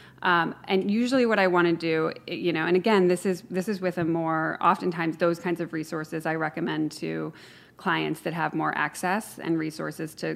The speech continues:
kind of diversify their healing processes or practices.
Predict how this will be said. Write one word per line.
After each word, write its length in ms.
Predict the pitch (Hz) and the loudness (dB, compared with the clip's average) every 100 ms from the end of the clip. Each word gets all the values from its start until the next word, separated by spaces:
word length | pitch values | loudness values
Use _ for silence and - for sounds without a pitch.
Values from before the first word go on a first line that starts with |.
| - | -8
kind 180 | - 165 | -4 -4
of 140 | 156 - - - _ _ - | -4 -12 -20 -20 _ _ 0
diversify 640 | 165 165 175 190 180 170 | 2 2 0 0 2 2
their 140 | 160 165 | 2 2
healing 400 | 180 175 170 170 - - | 4 6 6 4 -2 -8
processes 800 | 170 156 - 160 156 151 170 160 | -4 -4 -6 -12 -10 -8 -6 -8
or 80 | 156 | -8
practices. 680 | - 156 - - 165 190 | -6 -8 -8 -6 -4 -4